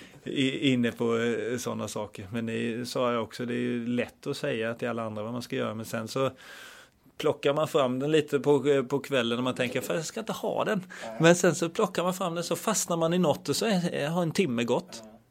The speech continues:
Speaker 2: Ja.
Speaker 1: Eh, det, så att det är, det är någon form, det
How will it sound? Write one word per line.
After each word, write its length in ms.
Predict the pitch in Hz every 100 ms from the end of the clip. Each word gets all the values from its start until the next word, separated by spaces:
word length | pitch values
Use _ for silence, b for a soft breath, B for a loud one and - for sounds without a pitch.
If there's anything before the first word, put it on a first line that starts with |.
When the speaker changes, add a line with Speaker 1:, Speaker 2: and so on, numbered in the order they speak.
| _
Speaker 2:
Ja. 80 | 143
Speaker 1:
Eh, 580 | 143 139 139 131 131 127 123 - _ - 110 120
det, 500 | 120 131 139 139 135
så 140 | - 127
att 100 | 123
det 80 |
är, 340 | 147 139 131 135
det 220 | 131 139
är 40 | 175
någon 220 | 151 143
form, 580 | - 131 123 123 120 123
det 140 | 131